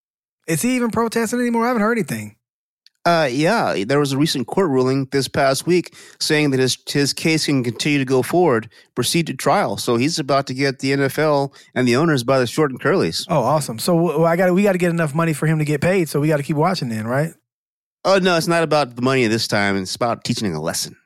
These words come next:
Speaker 1: Oh, lessons, yeah. Well, I mean,
Speaker 2: Lessons
Speaker 1: I mean
Speaker 2: about, hey,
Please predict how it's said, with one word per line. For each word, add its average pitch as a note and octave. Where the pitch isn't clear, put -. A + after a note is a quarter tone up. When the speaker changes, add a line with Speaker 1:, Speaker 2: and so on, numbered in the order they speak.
Speaker 1:
Oh, F#3
lessons, A#2
yeah. A#2+
Well, G3
I A3
mean, A3
Speaker 2:
Lessons E3
Speaker 1:
I G#3
mean G#2+
Speaker 2:
about, A2
hey, C#3